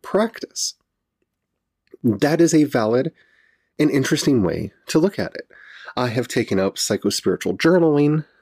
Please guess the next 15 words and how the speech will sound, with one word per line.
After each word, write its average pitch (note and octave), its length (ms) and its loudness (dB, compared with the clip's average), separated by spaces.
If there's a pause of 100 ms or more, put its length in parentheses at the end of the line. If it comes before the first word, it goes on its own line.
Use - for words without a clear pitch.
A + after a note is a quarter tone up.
(340)
and A#2+ 480 2 (840)
it C3 120 2
has C3+ 280 -2
really A#2+ 600 2 (240)
changed A2 400 -2
my G#2 160 2
life - 420 -4 (100)
for - 160 -6
the G2 100 0
better. - 420 -2 (2000)
But - 220 0
to - 140 2
me, B3+ 320 6
a E3+ 100 0
different G3 500 2